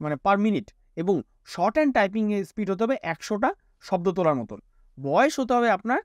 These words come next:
কত? সাতাশ বছরের মধ্যে। তবে এই ক্ষেত্রে যে আমরা জানি যে গভর্নমেন্টে যে চাকরি করার ক্ষেত্রে যে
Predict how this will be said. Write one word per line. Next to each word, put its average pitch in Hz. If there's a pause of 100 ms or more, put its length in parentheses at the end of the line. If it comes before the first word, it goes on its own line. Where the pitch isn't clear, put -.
(240)
কত? 185 (240)
সাতাশ 240
বছরের 240
মধ্যে। 175
তবে 208
এই 220
ক্ষেত্রে 233 (340)
যে 160
আমরা 170
জানি 190
যে 202
গভর্নমেন্টে 220
যে 226
চাকরি 202 (500)
করার 175
ক্ষেত্রে 175
যে 151